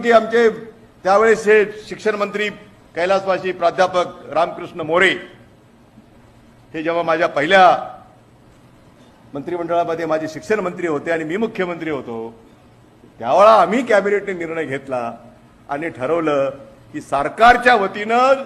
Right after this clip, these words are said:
जयंती साजरी जी करायची ती एकोणीस फेब्रुवारीलाच ती आम्ही साजरी करू,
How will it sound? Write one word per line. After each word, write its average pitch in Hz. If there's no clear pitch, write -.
जयंती 180
साजरी 143
जी 156
करायची 139
ती 156
एकोणीस 151
फेब्रुवारीलाच 156
ती 185
आम्ही 170
साजरी 151
करू, 165